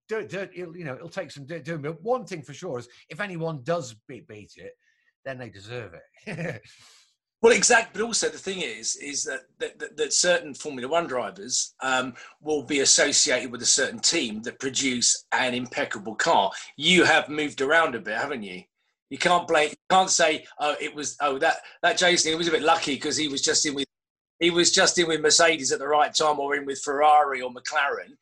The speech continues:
Speaker 1: Yeah.
Speaker 2: You've, you, how many te-, can you actually remember how many teams you've raced for?
Speaker 1: Uh, let's have a look. Renault, Vauxhall, Seat, Chevrolet.
Speaker 2: <laughs>
Speaker 1: Uh,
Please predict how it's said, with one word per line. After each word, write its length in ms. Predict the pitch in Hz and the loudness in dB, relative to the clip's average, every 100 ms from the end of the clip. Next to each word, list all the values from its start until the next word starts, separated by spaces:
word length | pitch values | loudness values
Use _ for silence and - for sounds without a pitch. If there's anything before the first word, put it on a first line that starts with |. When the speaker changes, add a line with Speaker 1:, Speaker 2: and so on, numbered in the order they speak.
| - | -14
Speaker 1:
Yeah. 180 | 143 120 - | -12 -12 -4
Speaker 2:
You've, 260 | 160 170 - | -4 -4 -8
you, 80 | - - _ | -12 -12 _
how 100 | 196 | 0
many 120 | 226 | 2
te-, 200 | 226 208 | 2 0
can 180 | 196 185 | 0 2
you 80 | 214 | 2
actually 260 | - - | 2 0
remember 320 | 196 196 180 127 | 2 2 2 2
how 140 | 131 | 0
many 140 | 135 | -2
teams 340 | 131 156 123 104 | -4 -4 -4 -10
you've 100 | 117 | -6
raced 280 | 127 131 - | -4 -4 -8
for? 180 | - - _ _ _ _ _ _ - | -12 -20 _ _ _ _ _ _ -14
Speaker 1:
Uh, 600 | 135 135 127 120 113 110 | -12 -10 -10 -10 -12 -14
let's 240 | 117 110 | -16 -10
have 160 | - 120 | -6 -4
a 40 | |
look. 240 | 113 104 82 | -6 -12 -14
Renault, 760 | 101 127 123 120 120 117 110 104 | -14 -14 -12 -16 -18 -16 -16 -16
Vauxhall, 960 | 95 104 104 - - 101 98 92 87 _ _ _ | -18 -16 -16 -18 -20 -18 -16 -18 -20 _ _ _
Seat, 500 | - - 120 107 95 78 _ _ _ _ _ _ _ _ _ _ _ _ | -20 -14 -12 -10 -12 -18 _ _ _ _ _ _ _ _ _ _ _ _
Chevrolet. 800 | - 117 92 87 82 82 76 71 _ _ _ _ _ _ _ - - 679 - | -14 -14 -12 -16 -16 -18 -20 -20 _ _ _ _ _ _ _ -4 0 0 2
Speaker 2:
<laughs> 0 | |
Speaker 1:
Uh, 720 | 202 190 - 196 - - 135 | 2 2 2 0 -4 -4 -4